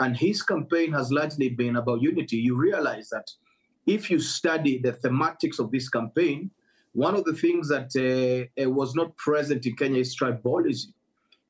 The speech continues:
And why was that not there? Because the unifying factor that he brought on board was about the socio-economic development of the people, according to Article forty-three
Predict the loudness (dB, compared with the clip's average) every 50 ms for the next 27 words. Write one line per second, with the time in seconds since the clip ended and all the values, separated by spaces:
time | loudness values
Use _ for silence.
0 | _ 0 2 2 2 2 2 2 2 2 2 2 2 0 -2 -2 -4 -2 -4 -4
1 | -2 0 0 0 0 -2 -2 -2 -4 -4 -4 -2 -2 0 0 0 0 0 0 2
2 | 2 2 2 2 0 0 0 0 0 0 0 -2 -4 -4 -2 -2 -2 -2 -4 -4
3 | -2 -2 -2 -4 -6 -12 _ _ _ _ -4 -2 -2 -2 0 0 -2 0 2 2
4 | 0 2 2 0 0 0 0 0 0 0 0 -2 -4 -10 -16 -20 _ _ _ 2
5 | 2 4 4 2 2 0 0 0 0 0 0 0 -2 0 0 -2 0 0 0 -2
6 | 0 0 0 2 0 0 0 0 0 0 0 0 0 0 0 0 0 -2 -2 -2
7 | -2 0 2 2 0 2 2 0 -2 -2 -4 -10 _ _ 0 0 0 0 -2 -2
8 | 0 0 2 2 2 2 0 0 -2 0 0 0 0 -2 -2 -6 -4 -4 -4 -4
9 | -4 -4 -4 0 0 0 0 0 -2